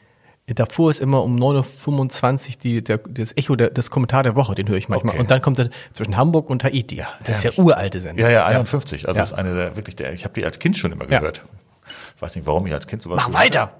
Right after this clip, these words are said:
Speaker 2: Ja.
Speaker 1: Ist geil.
Speaker 2: Äh, was, <laughs>
Speaker 1: Macht Spaß.
Speaker 2: was für Haars wohnen in Santa Fu?
Speaker 1: Häftlinge.
Speaker 2: Welcher Haar trifft Entscheider?
Speaker 1: Haider.
Speaker 2: Haider. Welches Haar ist zumindest in Buxtehude langsamer als ein Igel?
Speaker 1: Hase.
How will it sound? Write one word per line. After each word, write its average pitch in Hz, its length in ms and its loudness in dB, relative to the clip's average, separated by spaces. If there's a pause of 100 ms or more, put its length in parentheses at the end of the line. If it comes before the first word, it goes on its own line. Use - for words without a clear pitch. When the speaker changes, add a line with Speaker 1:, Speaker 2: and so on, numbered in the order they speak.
(120)
Speaker 2:
Ja. 117 120 0
Speaker 1:
Ist - 80 -8
geil. 156 260 0 (260)
Speaker 2:
Äh, 95 320 4
was, - 360 -2
<laughs> 156 960 0
Speaker 1:
Macht 120 160 -6
Spaß. 147 160 2
Speaker 2:
was 151 100 2
für 131 220 2
Haars 165 360 2
wohnen 143 220 2
in 131 100 -4
Santa 127 280 0
Fu? 123 240 -8 (540)
Speaker 1:
Häftlinge. 110 720 -6 (760)
Speaker 2:
Welcher 123 540 2
Haar 143 320 2
trifft 147 220 -2
Entscheider? 135 560 -2 (140)
Speaker 1:
Haider. 180 360 6 (100)
Speaker 2:
Haider. - 400 -2 (240)
Welches 165 380 2
Haar 147 380 0
ist - 200 -10
zumindest 165 380 -4
in 123 140 -4
Buxtehude 151 760 -2
langsamer 139 520 4
als 131 160 0
ein 127 100 -2
Igel? 123 400 -2
Speaker 1:
Hase. 110 580 0